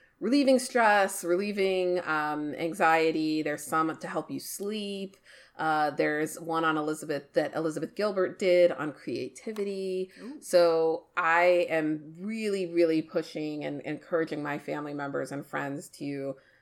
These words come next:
Speaker 1: practice meditation,
Speaker 2: Yes.
Speaker 1: disconnect for a little while, say affirmations, whatever you need to make sure that your mind and your body are not, like, just harboring and holding and clinging onto the stress and the anxiety and the fear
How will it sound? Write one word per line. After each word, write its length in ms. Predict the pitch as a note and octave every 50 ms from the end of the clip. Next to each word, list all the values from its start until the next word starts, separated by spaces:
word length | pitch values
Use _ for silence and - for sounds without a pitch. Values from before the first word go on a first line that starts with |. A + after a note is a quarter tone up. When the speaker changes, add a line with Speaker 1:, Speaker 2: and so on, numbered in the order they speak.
| _ _ _ _ _
Speaker 1:
practice 480 | - - - D#3 D3 - - F3+ E3+
meditation, 1080 | E3 D#3+ D#3 D#3 D3+ - - D3 C#3+ - - - D3 D3 C#3+ C#3+ C#3+ C#3+ C#3 C3+ C#3+ - _ _ _ _ _ _ - -
Speaker 2:
Yes. 240 | - C#3+ B2 -
Speaker 1:
disconnect 580 | - E3 E3+ - - - F#3 D#3+ D3 C#3+ C3+ -
for 120 | - - D3
a 40 | C#3+
little 200 | D3 C#3+ C#3 C#3+
while, 680 | C#3+ C#3 C#3 C3+ C3+ C3+ C3+ C3+ C3+ C3+ C3+ C3+ - _ _ _ _ _ _ _ _
say 320 | - - - D#3+ D#3 E3
affirmations, 840 | - D#3 E3 D#3+ - E3+ D#3+ D#3+ D3 D3 D3 - - C#3+ C#3+ C#3+ E3
whatever 320 | D#3 D3 - C#3+ E3 F#3 G#3
you 140 | G#3 F#3+ F3
need 200 | D#3+ D#3 D3+ D#3
to 80 | - D#3
make 180 | D3+ D3+ D3+
sure 240 | - - D3+ D3 C#3+
that 180 | C#3 C3+ - B2
your 180 | C#3 C3+ C3+
mind 680 | C3 C3+ C#3 C3+ C3 C3+ C#3 D3 D#3 E3 F3+ G3+ G#3+ A3+
and 160 | A3+ F#3 D#3+
your 100 | D3+ D3
body 400 | D3+ - C#3+ C3+ C3+ C#3+ D#3 D3+
are 60 | C#3+ C3
not, 460 | C3 C3+ C#3 C3+ C3 C3 C3 - -
like, 240 | D3+ - - - -
just 180 | - F3+ - -
harboring 580 | - - - C#3 C#3+ C#3+ - C#3 C3+ C3+ C3 B2+
and 80 | C#3
holding 400 | - - D3 C3 B2+ C3+ C#3 C#3
and 120 | B2+ C3+ -
clinging 380 | - - D3 C#3+ C3+ C3+ C3
onto 220 | A2 B2 B2+ - -
the 100 | - -
stress 420 | - - - - A#2+ A#2 - -
and 100 | A#2 A2+
the 100 | G#2+ -
anxiety 480 | - C#3 C#3 D3 D3 C#3+ - B2 C3+ C#3+
and 100 | C#3+ D3
the 40 |
fear 480 | D3 - - D3+ D3 D#3 G3+ A3+ A#3